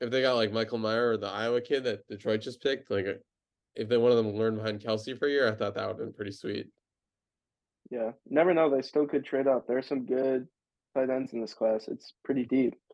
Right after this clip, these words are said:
Speaker 1: Yeah, it's supposed to be a big tight end class. But
Speaker 2: Yeah.
Speaker 1: exciting draft. Obviously, Levis now picked, Tennessee Titan. Um, seems like the three most, like, notable guys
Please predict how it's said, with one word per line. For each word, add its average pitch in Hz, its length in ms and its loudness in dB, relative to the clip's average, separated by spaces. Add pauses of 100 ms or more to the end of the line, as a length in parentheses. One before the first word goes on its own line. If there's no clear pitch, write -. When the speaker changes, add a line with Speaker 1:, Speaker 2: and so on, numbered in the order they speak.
Speaker 1:
Yeah, 107 240 2
it's 98 80 -4
supposed 123 280 2
to 143 60 -4
be 135 40 0
a 117 40 -2
big 113 200 -4
tight 107 140 -2
end 113 180 -6
class. - 400 -14 (920)
But 104 260 4
Speaker 2:
Yeah. 120 140 0 (580)
Speaker 1:
exciting 123 420 2
draft. 107 380 0
Obviously, 110 500 0
Levis 107 520 0
now 107 180 0
picked, 107 440 -2 (300)
Tennessee 110 320 -2
Titan. 104 500 -4 (440)
Um, 98 560 -4 (800)
seems 214 180 4
like 185 120 6
the 143 100 -2
three 139 220 2
most, 127 240 4
like, 110 140 2
notable 104 380 -2
guys 98 440 -4